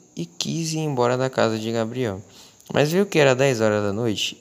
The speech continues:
e não queria sair sozinho para ir à sua casa. Vitor recomendou dormir na casa de Gabriel, já que era muito tarde. Faltava só meia hora de filme.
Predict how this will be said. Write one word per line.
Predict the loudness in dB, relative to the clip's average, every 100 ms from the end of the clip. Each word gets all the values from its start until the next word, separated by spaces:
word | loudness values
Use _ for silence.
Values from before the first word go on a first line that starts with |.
| _
e | -2
não | 0 2
queria | 2 2 2
sair | 2 2 2
sozinho | 0 0 -2 0
para | 2 2
ir | 2 -2
à |
sua | -4 -6 -4
casa. | 0 0 0 -8 -18 -20 -20 -14
Vitor | -6 -2 2
recomendou | 4 2 0 0 0 0 0
dormir | -2 -2
na | -2 -4
casa | 0 0 0
de | -2
Gabriel, | -2 -2 0 -2 -2 -4 -16 -10
já | -6
que | 0 4
era | 4
muito | 4 -2 -4
tarde. | -2 -2 -4 -12 -20 _
Faltava | -8 -2 0 0
só | 0 -2
meia | -2 -4 -4 -4
hora | 0 0
de | -2 -6
filme. | -4 -4 -4